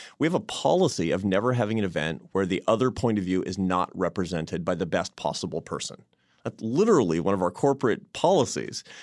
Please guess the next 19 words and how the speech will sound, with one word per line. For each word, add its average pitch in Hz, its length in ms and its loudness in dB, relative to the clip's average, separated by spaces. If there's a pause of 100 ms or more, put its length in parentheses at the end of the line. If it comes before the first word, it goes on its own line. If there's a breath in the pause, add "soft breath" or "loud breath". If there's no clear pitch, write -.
(180 loud breath)
Why? 151 320 4
Because, 101 400 0
you 120 100 -2
know, 104 80 0
we 113 140 0
don't 131 140 0
wanna 120 160 2
be 98 140 -2
some 117 180 -2
sort 110 180 -4
of 87 60 -8
flaccid 92 840 -2 (320)
activist 95 920 -2
advocacy 95 1160 -2
kind 104 160 -2
of 95 60 -4
place - 360 -2
where 98 100 -2
the 87 240 -2